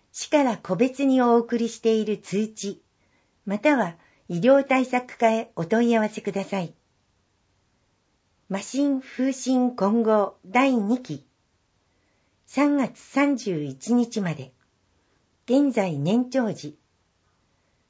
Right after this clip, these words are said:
四種混合、日本脳炎第一期。七歳六ヶ月の誕生日前日まで。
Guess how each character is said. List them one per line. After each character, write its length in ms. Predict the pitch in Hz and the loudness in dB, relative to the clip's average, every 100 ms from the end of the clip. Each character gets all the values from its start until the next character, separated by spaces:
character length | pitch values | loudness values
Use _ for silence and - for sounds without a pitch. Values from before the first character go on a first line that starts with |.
| _ - | _ 0
四 260 | 240 311 | 4 4
種 200 | 302 226 | 0 -6
混 380 | - 170 185 196 | -8 -6 -4 -2
合、 400 | 180 170 160 165 _ _ _ - | 0 2 0 -6 _ _ _ -8
日 100 | 185 | -4
本 340 | 196 285 277 | 2 2 4
脳 320 | 285 277 262 185 | 4 4 2 0
炎 200 | 135 120 _ - | -4 -10 _ -8
第 520 | 175 240 269 214 185 | 0 2 2 -2 -6
一 100 | 254 - _ | -10 -10 _
期。 220 | 151 147 _ _ _ _ _ _ _ _ _ _ _ _ _ | -16 -16 _ _ _ _ _ _ _ _ _ _ _ _ _
七 260 | 214 208 294 | -4 0 0
歳 320 | 302 269 208 | 2 0 0
六 160 | 165 165 | -4 -6
ヶ 160 | - | -2
月 240 | 277 285 220 | -2 -2 -4
の 140 | 185 | -6
誕 260 | 170 208 247 | -4 -4 0
生 260 | 269 254 | 0 0
日 140 | 190 143 | -4 -6
前 260 | 160 214 226 | -2 -2 -2
日 300 | 226 226 220 | -6 -8 -6
ま 140 | 196 | -6
で。 180 | 156 131 | -8 -14